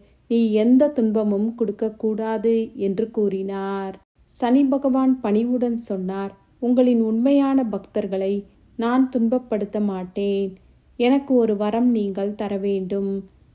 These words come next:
நான் பிறந்தது புரட்டாசி சனிக்கிழமை. அதனால் அந்த நாளை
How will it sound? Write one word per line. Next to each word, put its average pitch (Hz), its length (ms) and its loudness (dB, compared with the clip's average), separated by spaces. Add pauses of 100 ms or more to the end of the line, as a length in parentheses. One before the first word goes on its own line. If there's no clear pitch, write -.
(120)
நான் 240 320 0
பிறந்தது 262 480 4
புரட்டாசி 247 640 -2
சனிக்கிழமை. 190 800 -4 (640)
அதனால் 208 520 0 (320)
அந்த 254 300 2
நாளை 247 380 2